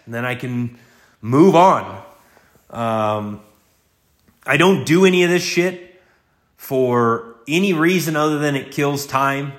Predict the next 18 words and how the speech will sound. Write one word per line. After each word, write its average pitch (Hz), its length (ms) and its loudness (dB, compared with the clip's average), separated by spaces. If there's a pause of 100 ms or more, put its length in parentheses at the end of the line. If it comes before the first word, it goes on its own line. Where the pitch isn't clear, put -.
(180)
and 113 680 -10 (420)
I 120 180 0
don't 110 320 -8
plan 127 260 -4
on 123 160 -2
doing 123 280 -2
it 131 160 -6 (440)
much 113 280 -8
longer. 139 640 -4
I 123 60 -4
don't 127 180 -2
plan 127 220 -2
on 120 160 -2
doing 120 220 -2
it 131 120 -6
for 123 180 -6
a 104 40 -6
living. 117 540 -6